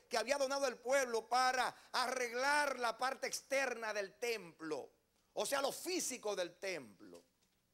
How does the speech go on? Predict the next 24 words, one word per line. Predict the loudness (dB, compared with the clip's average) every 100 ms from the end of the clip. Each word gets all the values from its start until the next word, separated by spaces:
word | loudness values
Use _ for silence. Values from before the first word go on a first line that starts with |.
| _ _ _ _ _ _ _ _ _ _ _ _ _ _ _ _ _ _ _ _ _ _
Es | -4 -2
un, | -2 -4 -8 -14 _ -10
un | -6
sentir | -2 -2 -2 -6 -4
muy | -4 -4
noble, | 0 2 2 0
muy | -2 -2
hermoso. | 0 2 2 2 -2 -6 -12 _ -6
Yo | -4 -2
creo | 0 2 2
sinceramente | -2 -4 -2 -2 -2 -2 -4 -4 -2 -2 -4 -12
que | -6
el | -2
lugar | 0 2 4 4 2
donde | -2 -2
se | 0
adora | 2 2 2 2 0
a |
Dios | 2 0 2
debe | 0 -2 -2
ser | -2 -2
siempre | -4 0 0 0 -2 -2
lo | -4
mejor. | -6 -4 -4 -4